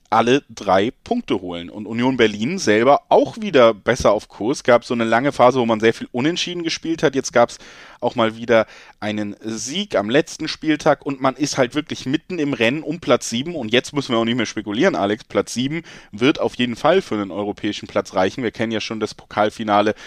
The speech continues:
zwischen Dortmund und Leipzig. Einer der beiden wird gewinnen, das heißt Platz sieben berechtigt zur Teilnahme an einem uefa-Wettbewerb. Und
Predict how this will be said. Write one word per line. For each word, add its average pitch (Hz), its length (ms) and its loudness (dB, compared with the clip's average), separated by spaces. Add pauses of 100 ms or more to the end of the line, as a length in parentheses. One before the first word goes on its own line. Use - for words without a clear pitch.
(220)
zwischen 110 440 -4 (340)
Dortmund 110 340 0
und 101 80 -6
Leipzig. 104 400 2
Einer 107 160 0
der 101 120 2
beiden 104 280 0
wird 104 160 -6
gewinnen, 107 300 -6
das 143 160 0
heißt 110 160 2
Platz - 260 -4
sieben 107 180 -6
berechtigt 110 540 -2 (260)
zur - 160 -6
Teilnahme 175 600 2
an 156 240 -4
einem 151 340 -4
uefa-Wettbewerb. 170 1080 -2
Und 120 200 -6